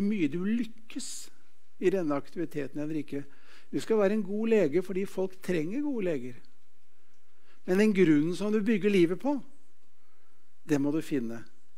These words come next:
et annet sted. Og da er vi over på reformasjonens betydning for samfunnet. For det er klart, det hellige livet i verden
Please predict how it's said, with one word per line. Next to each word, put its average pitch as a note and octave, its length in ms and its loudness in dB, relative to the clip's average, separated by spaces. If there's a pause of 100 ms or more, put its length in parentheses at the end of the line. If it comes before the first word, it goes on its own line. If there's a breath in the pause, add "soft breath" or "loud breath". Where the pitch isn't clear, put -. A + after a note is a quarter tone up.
et C3+ 140 -6
annet A2 260 -4
sted. A2 240 -6 (3000 soft breath)
Og A#3 320 10 (180)
da G3+ 360 6 (160)
er F#3+ 100 8
vi A3 120 8 (600)
over G3+ 520 8 (300)
på F#3+ 400 4
reformasjonens F#3 720 2
betydning C#3+ 440 2
for E3+ 120 -4
samfunnet. B2+ 520 -2 (1400 soft breath)
For G#3 140 4
det A#3 80 8
er G#3+ 80 -2
klart, A3+ 240 8 (760)
det G3 160 4 (140)
hellige G3 400 6
livet F3+ 260 2
i G3 60 -2
verden F3+ 320 2